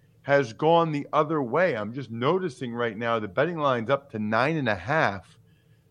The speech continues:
uh, which I look at just to know if I should make it a lot, you know, lo-, if I think it's a lock of the week or if it's an underdog. So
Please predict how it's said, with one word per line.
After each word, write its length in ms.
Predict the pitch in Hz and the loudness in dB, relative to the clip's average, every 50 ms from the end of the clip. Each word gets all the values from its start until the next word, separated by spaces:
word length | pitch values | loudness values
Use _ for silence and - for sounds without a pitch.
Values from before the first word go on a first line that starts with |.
| _ _ - | _ _ 2
uh, 260 | 113 113 110 107 104 | 6 8 8 8 6
which 240 | 92 117 139 139 202 | 4 2 2 6 6
I 80 | 196 | 6
look 260 | 202 190 190 190 190 185 | 6 6 4 4 4 4
at 200 | 175 156 139 143 | 4 4 2 0
just 160 | 156 - - | -6 -8 -6
to 80 | 147 | -2
know 220 | 139 143 139 139 135 | 2 4 6 6 6
if 100 | 131 - | 6 4
I 140 | 131 127 123 | 4 4 4
should 200 | - - 127 127 | 0 -4 -6 -4
make 180 | 131 127 120 | -4 -4 -2
it 100 | 120 107 | -2 -2
a 60 | 107 | -2
lot, 320 | 110 113 113 113 117 123 - 139 | 0 2 2 2 2 2 -2 -4
you 80 | 127 | -2
know, 160 | 107 95 95 | -2 -2 -2
lo-, 240 | 87 110 117 117 120 120 | -2 0 2 2 2 0
if 100 | 120 - | -2 -4
I 60 | 113 110 | -4 -4
think 140 | 120 110 | -4 -4
it's 120 | 110 107 104 | -6 -6 -6
a 40 | 101 | -4
lock 360 | 107 113 113 113 110 - - | -2 0 0 0 -2 -4 -8
of 60 | 101 | -10
the 60 | 101 | -8
week 360 | 98 104 117 117 110 - - | -6 -4 -4 -4 -4 -6 -8
or 80 | 98 95 | -8 -8
if 100 | 90 85 | -8 -10
it's 140 | 95 82 104 | -10 -6 -4
an 60 | 110 | -2
underdog. 560 | 123 135 123 104 87 95 90 90 90 92 92 _ _ _ _ _ _ _ _ _ | -2 -2 -4 -6 -6 -6 -6 -6 -8 -12 -16 _ _ _ _ _ _ _ _ _
So 480 | - - 170 160 151 147 143 - - | 0 4 8 8 8 8 6 2 -8